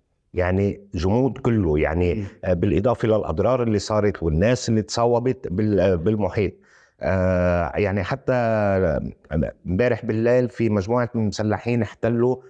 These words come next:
Speaker 1: آه، مباني للأونروا، يعني مباني للأمم المتحدة. يعني أقل شيء ممكن يوقف المساعدات.
Speaker 2: ف-، فيزداد الوضع صعوبة في المخيمات.
Speaker 1: اللي
Speaker 2: ف-،
Speaker 1: راح ينعكس
Speaker 2: على،
Speaker 1: سلبًا
Speaker 2: على ال-،
Speaker 1: بالإضافة.
Speaker 2: آه.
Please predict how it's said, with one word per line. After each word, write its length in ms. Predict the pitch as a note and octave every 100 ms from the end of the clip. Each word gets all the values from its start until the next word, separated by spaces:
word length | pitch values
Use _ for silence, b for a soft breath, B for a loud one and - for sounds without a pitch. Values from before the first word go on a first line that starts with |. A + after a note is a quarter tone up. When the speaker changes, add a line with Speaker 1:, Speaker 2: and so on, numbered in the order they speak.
| B -
Speaker 1:
آه، 240 | D#2+ F#2+
مباني 500 | G2 F#2+ G#2 A#2+ B2
للأونروا، 680 | A2 G#2 G2+ D#2+ G#2 G2+ A#2
يعني 320 | A#2 G2+ G2
مباني 420 | G2+ G2+ A2+ A#2 A2
للأمم 340 | G#2 G2 A#2+
المتحدة. 680 | A2+ G#2+ G#2 - G#2+ E2 - _ -
يعني 260 | F2 G2+
أقل 440 | F2+ - D3+ C#3+ A#2+
شيء 260 | - C#3
ممكن 520 | C3 C#3+ D3 D3 D3+ -
يوقف 380 | G#2 C#3 A#2 B2
المساعدات. 760 | A2 G2+ A2 G2+ G#2 C#3+ D3+ - -
Speaker 2:
ف-، 40 | D#3
فيزداد 720 | D#3 - D#3+ D3+ A#2 E3+ F3+
الوضع 300 | D#3 F3 D#3+
صعوبة 360 | - C#3 F3 D#3+
في 80 |
المخيمات. 800 | D#3+ C3+ C3+ C#3+ C#3 E3 F3 - -
Speaker 1:
اللي 260 | C#3 C#3+ D3
Speaker 2:
ف-، 40 |
Speaker 1:
راح 120 | C#3
ينعكس 720 | D#3 D3+ C#3+ E3+ - - -
Speaker 2:
على، 260 | F3 C#3 D#3+
Speaker 1:
سلبًا 180 | F3+ E3
Speaker 2:
على 260 | B2 D#3
ال-، 100 | D3+
Speaker 1:
بالإضافة. 580 | C3+ - D3 C3+ A2
Speaker 2:
آه. 60 | G2+